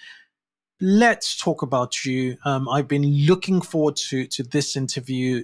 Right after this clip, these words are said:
Yours is a phenomenal story, from five hundred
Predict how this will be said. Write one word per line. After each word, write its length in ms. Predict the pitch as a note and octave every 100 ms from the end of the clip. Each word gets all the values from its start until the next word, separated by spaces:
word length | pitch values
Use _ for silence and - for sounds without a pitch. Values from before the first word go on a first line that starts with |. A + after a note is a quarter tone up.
| -
Yours 520 | C3+ C#3 D#3+ D#3 D3+ -
is 120 | C3
a 40 |
phenomenal 680 | - C#3 C3+ C#3+ D3 C#3 C3+
story, 600 | - - C3 B2+ B2 A#2+ -
from 340 | - B2 C3
five 560 | - - - D#3 D3+ C#3+
hundred 600 | D3+ C#3+ C#3 C3+ C3+